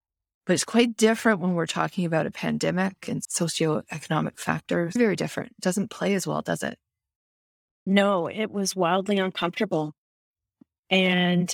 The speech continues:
Speaker 2: I think that I just realized, just as you were talking about the recession, this is going to fast
Speaker 1: Mm-hmm.
Speaker 2: forward just to six months ago, because that it's just an interesting connection that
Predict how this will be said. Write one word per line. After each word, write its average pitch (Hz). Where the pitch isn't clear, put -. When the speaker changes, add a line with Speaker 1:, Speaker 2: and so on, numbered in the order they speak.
Speaker 2:
I 180
think 220
that 285
I 190
just 185
realized, 180
just 190
as 170
you 190
were 190
talking 175
about 180
the 170
recession, 180
this 190
is 185
going 175
to 180
fast 170
Speaker 1:
Mm-hmm. 170
Speaker 2:
forward 165
just -
to 175
six -
months 170
ago, 170
because -
that 190
it's -
just -
an 180
interesting 170
connection 175
that 160